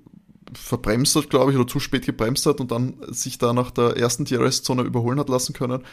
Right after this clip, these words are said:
Das war einfach dann auch eben, weil Lewis hat ihm das, glaub ich, am, zumindest im Broadcast,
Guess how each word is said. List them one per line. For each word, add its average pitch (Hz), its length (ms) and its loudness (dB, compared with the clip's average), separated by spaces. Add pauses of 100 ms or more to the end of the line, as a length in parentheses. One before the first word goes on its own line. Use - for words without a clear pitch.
(540)
Das - 180 2
war 113 160 6
einfach 139 240 0
dann 123 160 2
auch 131 80 2
eben, 143 160 0
weil 120 120 4
Lewis 151 260 2
hat 175 100 0
ihm 151 80 0
das, 143 220 -2
glaub 131 120 -2
ich, 131 140 -6
am, 127 100 -2
zumindest 117 600 -2
im 104 60 -2
Broadcast, - 580 0